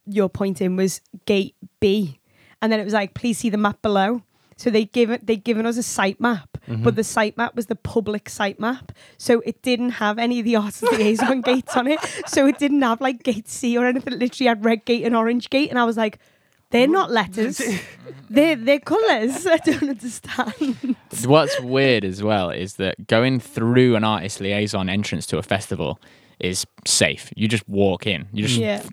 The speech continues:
Speaker 3: flash a wristband and, like, "Cool,
Speaker 2: Yeah.
Speaker 3: go that way." But you go to the main entrances,
Speaker 1: Oh my God.
Speaker 3: it is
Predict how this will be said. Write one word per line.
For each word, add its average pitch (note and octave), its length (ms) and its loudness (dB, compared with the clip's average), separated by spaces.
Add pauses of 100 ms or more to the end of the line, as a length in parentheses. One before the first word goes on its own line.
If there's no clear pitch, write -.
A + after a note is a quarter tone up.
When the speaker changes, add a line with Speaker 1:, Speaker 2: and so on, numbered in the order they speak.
Speaker 3:
flash A#2 260 4
a G#2+ 40 0
wristband G#2 380 -2
and, F#2 120 -6
like, F#2 180 -10
"Cool, D3 320 0 (140)
Speaker 2:
Yeah. A#2+ 260 -10
Speaker 3:
go B2 120 0
that A2+ 240 0
way." G2+ 220 -2 (460)
But G#2+ 100 -2
you C3 160 4
go C3+ 320 4 (360)
to B2 340 0 (360)
the A2+ 120 -2
main C3 360 4
entrances, G#2 720 -2
Speaker 1:
Oh A3+ 280 0
my G#3+ 180 -2
God. A#2 80 4
Speaker 3:
it B2+ 280 4
is A#2 200 -6